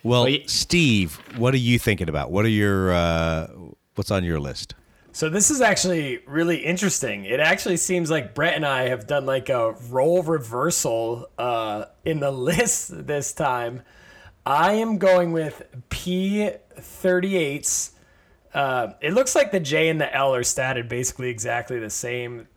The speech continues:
Speaker 3: In the master list, it says sixty-one, should be fifty-nine points, but I'm taking whichever one is fifty-nine points. Taking the minus ten, uh,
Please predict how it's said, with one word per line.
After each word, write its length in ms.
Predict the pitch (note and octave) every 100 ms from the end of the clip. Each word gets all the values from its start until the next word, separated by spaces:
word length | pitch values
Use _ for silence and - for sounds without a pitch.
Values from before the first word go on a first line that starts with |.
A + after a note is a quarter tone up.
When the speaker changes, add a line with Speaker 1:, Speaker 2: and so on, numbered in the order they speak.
| -
Speaker 3:
In 200 | A#2 A#2
the 120 | A#2
master 500 | A#2+ E3+ F#3 F3+ F#3
list, 340 | E3 E3+ E3 -
it 120 | B2+
says 200 | C#3+ B2+
sixty-one, 640 | - E3 - D3+ D3+ D3+ D3
should 220 | - D3+
be 100 | C#3+
fifty-nine 560 | C3 D3 - C#3 C3+ B2+ -
points, 280 | - C#3+ C3
but 120 | D3
I'm 100 | D3+
taking 240 | D3 A#3 B3
whichever 340 | A3+ F#3+ G3
one 160 | G#3 G#3+
is 140 | F#3+
fifty-nine 520 | G#3 G3 G3 F#3 F#3+
points. 500 | E3 D#3 C#3+ D3 - - - - - - _
Taking 340 | - F#3 F3+ F3+
the 200 | D#3 D3
minus 500 | D3+ E3 F#3 F#3 -
ten, 540 | - - F3 E3+ E3+
uh, 800 | E3 - D3+ C3+ B2 A2 G#2 A2+